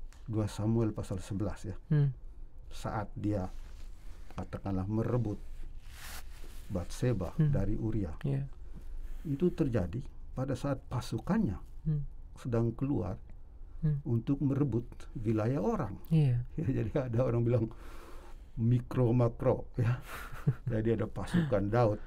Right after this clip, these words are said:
Speaker 1: keluar di bawah pimpinan Yoab.
Speaker 2: Iya. Merebut
Speaker 1: Merebut
Speaker 2: wilayah
Speaker 1: pasukan
Speaker 2: orang,
Speaker 1: wilayah orang.
Speaker 2: sedangkan Daud
Speaker 1: Di sana dia
Speaker 2: <laughs>
Speaker 1: merebut.
Speaker 2: merebut hak orang,
Speaker 1: Merebut
Speaker 2: gitu.
Speaker 1: rumput orang,
Speaker 2: Rumput
Speaker 1: ya.
Speaker 2: orang bahkan, iya, iya.
Speaker 1: <laughs> Ya, itu. Itu waktu dia punya power,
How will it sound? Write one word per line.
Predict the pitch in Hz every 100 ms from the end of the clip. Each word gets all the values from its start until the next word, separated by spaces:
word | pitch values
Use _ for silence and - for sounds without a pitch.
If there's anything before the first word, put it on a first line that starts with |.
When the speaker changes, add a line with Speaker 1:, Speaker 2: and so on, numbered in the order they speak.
| -
Speaker 1:
keluar | 104 101 107 120
di | 117
bawah | 98 101
pimpinan | 98 117 107 110 107
Yoab. | 95 120 139
Speaker 2:
Iya. | 135 113 123 - - -
Merebut | 123 117 131
Speaker 1:
Merebut | 127 143 147 147 -
Speaker 2:
wilayah | 127 123 123
Speaker 1:
pasukan | 123 120
Speaker 2:
orang, | 113 110
Speaker 1:
wilayah | 135 135
orang. | 170 190 -
Speaker 2:
sedangkan | 127 123 120 123
Daud | 110 123 196 -
Speaker 1:
Di | 135 139
sana | 120 143 156
dia | 156 143 143
Speaker 2:
<laughs> |
Speaker 1:
merebut. | 127 139 113 127 - - 262 262
Speaker 2:
merebut | 147 139 151 156 -
hak | 175 -
orang, | 185 170 131 104
Speaker 1:
Merebut | 120 120 185 190
Speaker 2:
gitu. | - - - - -
Speaker 1:
rumput | 208 202 208 180
orang, | 202 214 170
Speaker 2:
Rumput | 180 196
Speaker 1:
ya. | 220
Speaker 2:
orang | 208 185
bahkan, | 156 151 160 147
iya, | 156 131
iya. | 135 123 123
Speaker 1:
<laughs> | -
Ya, | 170 147
itu. | 190 - 175 - - 185 160 -
Itu | 165 202
waktu | 220 185 170
dia | 220 -
punya | - 139 117
power, | - 233 226 170 120